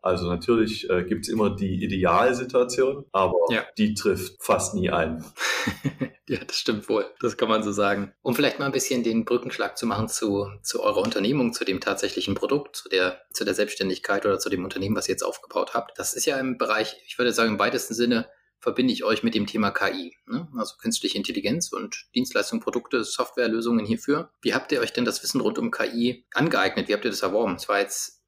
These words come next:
Speaker 2: so wie ich eure Vita kenne, ja nicht Bestandteil eurer täglichen Arbeit am D L R und jetzt nicht Bestandteil eures Studiums. Ja, ihr habt ja zum Zeitpunkt studiert, als K I noch nicht in dem Maße etabliert und entwickelt war, wie das heute der Fall ist. Wie, wie seid ihr da hingekommen?
Speaker 1: Ja,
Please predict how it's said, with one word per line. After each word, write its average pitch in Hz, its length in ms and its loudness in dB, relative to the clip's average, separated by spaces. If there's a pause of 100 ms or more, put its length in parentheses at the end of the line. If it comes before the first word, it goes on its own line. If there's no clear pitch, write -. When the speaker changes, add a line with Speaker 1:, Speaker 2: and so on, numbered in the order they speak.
(140)
Speaker 2:
so 104 420 -2
wie 104 100 0
ich 98 120 -2
eure 104 240 0
Vita 107 260 -2
kenne, 123 340 -2
ja 113 100 -2
nicht - 180 -4
Bestandteil - 560 -2
eurer 107 300 0
täglichen 113 400 -4
Arbeit 104 280 0
am 101 120 -4
D 98 100 2
L 87 100 2
R 120 220 0
und 120 120 -2
jetzt - 200 -4
nicht 104 220 -2
Bestandteil 107 420 -2
eures 107 520 -2
Studiums. 117 440 2
Ja, 110 80 4
ihr 104 80 4
habt 101 120 0
ja 95 60 -2
zum - 160 -12
Zeitpunkt 104 400 -4
studiert, 117 300 0
als 104 140 -2
K - 160 -4
I 110 80 -2
noch 107 320 -2
nicht 110 200 0
in 107 240 0
dem 104 160 2
Maße 98 560 0
etabliert 107 600 2
und 90 220 -4
entwickelt 104 420 -4
war, 92 160 2
wie 98 60 -8
das - 180 -4
heute 101 180 0
der 85 80 2
Fall - 200 0
ist. - 340 -8
Wie, 113 220 -2
wie 120 80 0
seid 113 180 0
ihr 110 60 0
da 107 60 2
hingekommen? 117 420 -4 (160)
Speaker 1:
Ja, 82 360 -4